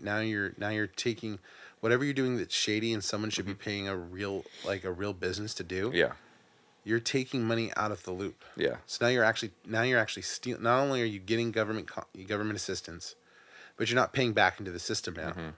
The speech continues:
Speaker 1: You're not paying t-, your,
Speaker 2: Yeah,
Speaker 1: your share
Speaker 2: yeah.
Speaker 1: of sha-,
Speaker 2: No, yeah, yeah,
Speaker 1: taxes.
Speaker 2: yeah, yeah.
Speaker 1: And that's not fair. You know, and, and I'm not crying about it. I don't really care if that's what you're doing. Good on you for figuring out something cool to do for yourself. But my point is, because we actually have a lot of that going on,
Speaker 2: Mm-hmm.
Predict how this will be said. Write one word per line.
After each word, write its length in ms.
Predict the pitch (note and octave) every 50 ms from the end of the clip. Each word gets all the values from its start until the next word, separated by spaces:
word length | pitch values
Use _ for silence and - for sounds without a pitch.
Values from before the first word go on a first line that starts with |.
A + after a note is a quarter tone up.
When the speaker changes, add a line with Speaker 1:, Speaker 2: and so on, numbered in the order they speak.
| _ _
Speaker 1:
You're 120 | - G#2 G#2+
not 180 | A2 G#2+ -
paying 220 | - - A#2 G#2+ F#2
t-, 120 | - -
your, 140 | G#2 G2+ F#2+ F#2 -
Speaker 2:
Yeah, 140 | C#3 F#3
Speaker 1:
your 80 | A3+ -
share 220 | - - - A2+ A2+
Speaker 2:
yeah. 60 | G#2+
Speaker 1:
of 60 | G2 E2+
sha-, 120 | - - A#2+
Speaker 2:
No, 160 | B2+ A2+ - -
yeah, 60 | - G#2
yeah, 120 | G#2+ E3+
Speaker 1:
taxes. 340 | F#3 F3 G#2+ F#2+ F2 E2+ -
Speaker 2:
yeah, 120 | - G2 E2+
yeah. 140 | D2+ C2 C2 - - _ _ -
Speaker 1:
And 80 | G2
that's 140 | A2+ A2 -
not 180 | B2 G#2 - -
fair. 340 | - - B2 A#2 E2+ - - - - _ _ _ _ _ _ _ _ _ _ _ _ _ _ _ _ _ _ _ -
You 120 | - B2+ A#2
know, 180 | A2+ A2 A2+ -
and, 220 | - A#2+ A#2 A2 -
and 300 | A2 A#2 A2 G#2+ F#2+ - - - - -
I'm 120 | C#3+ E3+
not 140 | F3+ - -
crying 340 | - - A2 A2 C#3+ B2 G2
about 240 | D#2 E2 D#2+ E2+
it. 80 | F2+ F#2+
I 80 | C2+ G2
don't 120 | A2+ C3+
really 180 | C3+ A#2+ G2 F2+ - _ _ _ _ _ - - - - -
care 240 | - B2 A#2+ A#2+ A2+
if 40 |
that's 200 | G2+ G2+ F#2 -
what 60 | - -
you're 60 | F#2
doing. 340 | F#2+ G2 F#2+ F2+ F2+ - - F#2
Good 140 | G#2+ A2+ A#2
on 180 | A#2+ A#2+ A#2
you 120 | A2 G#2 F#2+
for 100 | F#2 F2+
figuring 400 | - - A#2 G2 G2+ G2+ G2 G2
out 160 | F#2+ F2+ -
something 180 | G#2 - E2+
cool 200 | - - C#3 B2+
to 80 | A2 F#2
do 120 | F2 F#2
for 120 | F2 - E2+
yourself. 340 | F2 E2+ - F2 D#2 - - -
But 160 | G2+ G#2 - - - - - - - - - - -
my 60 | G#2+
point 260 | G#2+ - D#3+ D#3+ C#3+
is, 260 | A#2+ G#2+ G#2 F#2 - - _ -
because 320 | G#2+ A2+ G#2+ - D#3+ D#3+ C3
we 220 | F#2+ G2 A2+ A#2
actually 280 | A#2+ A#2+ A#2 - A2+ G#2
have 180 | G#2+ A#2+ G#2+
a 40 | F#2
lot 240 | F#2 F#2 G2+ G#2+ G#2
of 60 | G2
that 220 | F#2+ G2 F#2+ F2+ F2+
going 280 | G2 F#2+ F2+ F2+ F2+
on, 300 | G#2 B2+ C#3+ G#2+ F#2+ F#2+
Speaker 2:
Mm-hmm. 240 | F#2+ G2 F#2+ F2+ F2